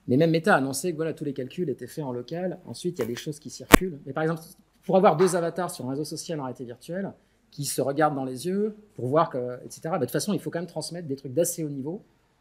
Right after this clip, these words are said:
Ce qu'ils transmettent, c'est pas directement les données de bas niveau, c'est quand même des données d'assez haut niveau, genre, euh, des, des, un déplacement du visage. Mais est-ce que le direction des yeux plus quelques déplacements du visage, ça suffit pas à faire une marque, euh, individuelle sans,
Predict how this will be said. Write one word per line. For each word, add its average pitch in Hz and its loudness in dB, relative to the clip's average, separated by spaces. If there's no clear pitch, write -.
Ce - -12
qu'ils 147 -6
transmettent, 190 2
c'est - 0
pas 175 4
directement 160 -2
les 151 -2
données 139 -4
de 135 -8
bas 131 -4
niveau, 131 -2
c'est 196 -4
quand 143 -6
même 151 -2
des 127 -2
données 139 -4
d'assez 143 -6
haut 135 -6
niveau, 143 -6
genre, 127 -8
euh, 113 -12
des, 127 -14
des, 117 -6
un 120 -6
déplacement 143 -2
du 143 -8
visage. 160 -4
Mais 131 -4
est-ce 143 -6
que 180 4
le 139 4
direction 170 4
des 160 0
yeux 170 0
plus 175 -2
quelques 160 0
déplacements 151 -4
du 143 -8
visage, 156 -4
ça 135 -8
suffit - -14
pas 175 0
à 156 4
faire 143 -6
une 139 -4
marque, 160 -6
euh, 117 -12
individuelle 131 -4
sans, 135 -10